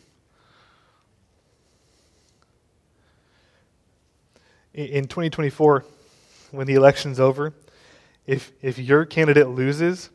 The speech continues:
are you gonna feel grateful that you live in a country with a peaceful transition of power, or are you gonna panic because you don't know how you'll survive in a world where the other side won? Do you know how rare it is for a nation to have a peaceful transition of power even today?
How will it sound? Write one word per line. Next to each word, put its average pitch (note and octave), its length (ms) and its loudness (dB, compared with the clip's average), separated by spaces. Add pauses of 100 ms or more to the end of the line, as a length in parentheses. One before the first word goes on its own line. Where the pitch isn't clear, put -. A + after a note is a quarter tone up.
(500)
are C#3 80 0
you D3+ 100 -4
gonna D#3+ 140 -2
feel D3+ 180 0
grateful C#3+ 380 2
that C#3 120 2
you C#3+ 160 -8
live C3+ 240 4
in C3+ 80 -10
a B2 60 -4
country C#3 300 -6
with B2 160 -12
a A#2 40 -8
peaceful D3 400 -4
transition C3+ 440 -6
of B2 100 -8
power, D3 380 2 (240)
or C3 80 -4
are - 20 0
you D3+ 140 0
gonna C3 200 -4
panic D3+ 460 -4
because C3 260 -4
you D#3 80 0
don't D3+ 120 -4
know C#3 120 -4
how C#3 120 0
you'll C3+ 160 0
survive C3 420 -2
in B2+ 80 -8
a A#2 60 -10
world B2 260 -8
where B2 100 -6
the B2 120 -8
other A#2+ 220 -8
side A#2+ 300 -6
won? A2+ 280 -16 (2000)
Do C#3 100 -16
you E3+ 40 -12
know F#3 80 -10
how D#3+ 180 -2
rare B2 440 -6
it C3 140 -8
is C3 480 -10 (720)
for B2 180 -10
a A2+ 40 -12
nation B2+ 420 -10
to B2 60 -8
have A#2+ 200 -6
a A#2 80 -12
peaceful C#3 520 -12
transition B2+ 460 -10
of A2 140 -18
power B2 380 -6
even C3 280 -14
today? B2 340 -14